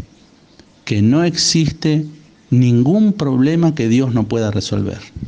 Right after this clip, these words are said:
Pero esa solución vendrá si nosotros nos decidimos firmemente a ir confiados hacia Dios nuestro Señor. Y que podamos decirnos a nosotros mismos frente a un espejo totalmente convencido de lo que estamos diciendo:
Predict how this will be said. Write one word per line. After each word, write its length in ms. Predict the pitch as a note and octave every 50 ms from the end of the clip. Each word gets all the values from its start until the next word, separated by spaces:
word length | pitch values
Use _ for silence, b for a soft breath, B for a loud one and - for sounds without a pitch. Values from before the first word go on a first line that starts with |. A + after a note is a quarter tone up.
| - - - _ _ _ _ _ _ _ _ _ B B B B B B B B B B B B B B B B B -
Pero 180 | - G2 G#2
esa 220 | A#2+ C3 - - D3+
solución 720 | - - C3 B2 B2+ - - D3+ C#3 A#2 G2+ G2 F2+ F2+ G2+ G#2+ - - - - - _ -
vendrá 680 | G#2+ G2+ G#2+ A#2 A2 G#2+ G#2 G#2+ A#2+ B2 A2+ G2+ G#2 G#2+ A2 B B B B B B B B B
si 200 | - - - C3
nosotros 540 | B2 A#2+ A#2 - - E3+ E3 F3 F3 E3+ D3
nos 180 | C#3+ C3+ A#2
decidimos 680 | G#2 - - - - B2 B2+ D3 D3 C#3+ D3 C#3 - -
firmemente 840 | - - F#3+ G#3 G#3+ G#3 G3 F3+ E3 D3+ E3 F3 F3+ F3+ E3 F3 C#3+
a 60 | C#3+
ir 240 | E3 E3+ E3 E3 E3+
confiados 720 | - D3 C3+ C3 A#2+ - - F#3+ G3 F#3+ F3 C#3+ A2+ - A#2+
hacia 280 | G#2 - - A#2 A2+
Dios 240 | G#2+ G#2 A2+ A2+ G#2
nuestro 260 | G#2+ G2+ G#2 - F2
Señor. 440 | - - G2+ G2 G2+ F#2+ - - - - _ - - - _ _ _ _ _ _ _ _ _ _ _ _ _ - - - B B B B B B B B
Y 80 | - C#3+
que 120 | D#3 D#3
podamos 420 | - D#3+ E3+ G3 A3 A3 G3+ F3+ D#3
decirnos 580 | D3+ C#3+ - - A3 A#3 G#3 E3+ C#3+ B2 -
a 60 | C3
nosotros 440 | A#2+ A#2+ - - F3 F3+ E3+ D3 A#2+
mismos 420 | C#3+ G3 A3 G#3+ E3+ D3+ C3+ - -
frente 300 | C3 B2 A#2+ A#2+ A#2+ B2+
a 40 |
un 80 | A#2 A#2
espejo 500 | A2 G#2+ - - G3 G#3 G3 - C#3+ A2+
totalmente 840 | - B2+ B2 - - G3 F#3+ F#3 F3+ F3+ F#3 G3 G3 E3 E3+ D3 D3+
convencido 800 | - C#3+ C3 C3 B2+ A#2+ A#2 A#2+ A#2 - - A#2+ A#2+ F3 G3+ C#3+
de 100 | A#2 A2
lo 120 | G#2 G#2+ G#2+
que 100 | - G2+
estamos 340 | - - A2+ A2 G#2+ G2+
diciendo: 520 | G2 G#2 G#2 - - G2+ F#2 F#2 - -